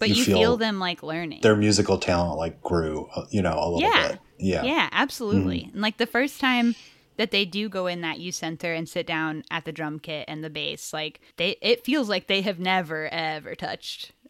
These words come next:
Speaker 1: a drum kit or a
Speaker 2: Mm-hmm.
Speaker 1: bass. <laughs> Like,
Speaker 2: Yeah.
Speaker 1: and by the end, they can hold a little bit of a tune.
Speaker 2: Mm-hmm.
Speaker 1: I love that. That was cute. Okay, we
Speaker 2: Yeah.
Speaker 1: rolled creds. Do you have any more thoughts,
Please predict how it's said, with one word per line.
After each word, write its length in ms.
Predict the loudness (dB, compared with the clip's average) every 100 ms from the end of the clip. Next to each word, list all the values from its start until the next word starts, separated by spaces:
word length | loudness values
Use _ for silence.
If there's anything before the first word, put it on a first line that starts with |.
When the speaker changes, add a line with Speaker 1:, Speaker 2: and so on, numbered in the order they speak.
| -6
Speaker 1:
a 80 |
drum 300 | 2 4 4
kit 300 | 4 4 4
or 60 | 6
a 20 | 8
Speaker 2:
Mm-hmm. 200 | 8 6
Speaker 1:
bass. 460 | 6 2 -2 -6 0
<laughs> 40 |
Like, 280 | 2 2 4
Speaker 2:
Yeah. 360 | 6 6 4 -2 -2
Speaker 1:
and 100 | 4
by 120 | 6
the 160 | 6 6
end, 160 | 6 4
they 80 | 4
can 160 | 2
hold 240 | 2 2 0
a 40 |
little 240 | -2 0 0
bit 160 | -2
of 100 | -2
a 60 | -6
tune. 480 | -4 -4 -4 -8 0
Speaker 2:
Mm-hmm. 460 | 6 8 8 8 6 0
Speaker 1:
I 80 | -4
love 200 | -4 -2
that. 180 | -4 -2
That 140 | -2
was 160 | -2 -6
cute. 300 | -6 -6 -6 _ _ -4
Okay, 200 | -2 4
we 120 | 8
Speaker 2:
Yeah. 80 | 8
Speaker 1:
rolled 160 | 6 4 2
creds. 500 | 0 0 -6 -14 -8
Do 80 | 0
you 60 | 4
have 160 | 6 6
any 140 | 6
more 240 | 6 4 2
thoughts, 680 | 4 4 4 -2 -8 -10